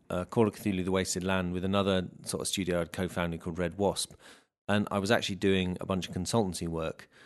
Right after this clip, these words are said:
uh, for places like the Wellcome Trust, uh, and, and, and other people. And basically, I needed a company 'cause they wouldn't, they, they paid companies, not individuals. So very quickly, I needed a company, and I was working with my wife on it at the time. So we set up Auroch Digital then,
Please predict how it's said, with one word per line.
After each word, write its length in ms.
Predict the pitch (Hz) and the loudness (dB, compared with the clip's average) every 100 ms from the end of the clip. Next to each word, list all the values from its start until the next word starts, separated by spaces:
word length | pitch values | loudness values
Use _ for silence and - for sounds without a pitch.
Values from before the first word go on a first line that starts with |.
| _ _ _ | _ _ _
uh, 200 | 95 92 | 0 2
for 140 | 87 - | 0 -8
places 320 | - 90 - | -4 -4 -2
like 120 | 78 | -4
the 60 | 85 | -2
Wellcome 320 | 87 - 82 | -4 -4 -6
Trust, 480 | 95 107 - - - - | 2 2 2 -6 -8 -6
uh, 220 | 85 85 | -4 -4
and, 140 | 82 - | -6 -8
and, 220 | 85 - | -8 -6
and 100 | 90 95 | -2 -2
other 160 | 95 | -2
people. 400 | 90 85 85 85 - - _ _ - | -4 -8 -8 -12 -14 -20 _ _ 2
And 300 | 101 98 92 | 2 2 4
basically, 440 | 113 104 95 90 | 4 4 0 2
I 80 | 87 | 2
needed 340 | 92 90 90 87 | 2 0 0 -2
a 80 | |
company 480 | - - 101 82 87 | -2 0 0 0 -4
'cause 220 | 82 85 | -4 -6
they 100 | 87 | -4
wouldn't, 220 | 85 87 - | -4 -6 -6
they, 180 | 90 87 - - | -6 -6 -8 -6
they 120 | 85 | -6
paid 280 | - 90 - | -4 -6 -4
companies, 400 | 95 87 90 85 | -6 -4 -4 -2
not 120 | 85 | -4
individuals. 580 | 85 92 107 80 80 - - - _ | -2 -2 -2 -2 -6 -10 -14 -20 _
So 160 | - 110 | 2 6
very 220 | 127 127 | 8 6
quickly, 340 | - 123 - | 6 0 2
I 80 | 90 | -2
needed 320 | 92 92 85 | 0 -2 -4
a 60 | 85 | -4
company, 520 | 104 95 - 85 87 - | -4 -4 -4 -6 -6 -6
and 220 | 90 87 | -4 -2
I 80 | 85 | -4
was 140 | 87 | -2
working 260 | 107 - 85 | -2 -2 -6
with 100 | 82 | -4
my 120 | 85 | -2
wife 360 | 90 107 - 87 | 2 2 2 -4
on 80 | |
it 80 | 87 | -4
at 60 | - | -6
the 60 | - 90 | -6 -2
time. 160 | 90 92 - - _ | -2 -4 -14 -20 _
So 60 | 101 | -4
we 80 | 95 | 0
set 180 | 120 | 2
up 220 | 92 95 - | 2 0 0
Auroch 260 | 95 90 | 0 0
Digital 380 | 90 85 - 85 | -6 -6 -8 -2
then, 360 | 98 87 80 | 0 0 -2